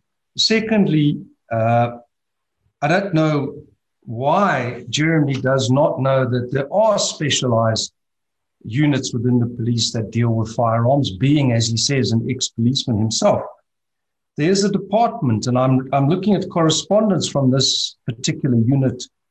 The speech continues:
um, right now on my desk. It's Firearms and Explosives Section, National Priority Violent Crime Bureau,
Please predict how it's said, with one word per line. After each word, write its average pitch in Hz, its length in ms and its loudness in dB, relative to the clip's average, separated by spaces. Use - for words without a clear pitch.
um, 113 540 0
right 160 340 -2
now 151 280 0
on 127 120 -2
my 123 180 2
desk. 143 340 0
It's 120 220 -6
Firearms 196 580 0
and 143 100 -2
Explosives 147 920 0
Section, 127 540 -2
National 175 520 0
Priority 147 880 -2
Violent 143 540 0
Crime 151 400 2
Bureau, 120 540 0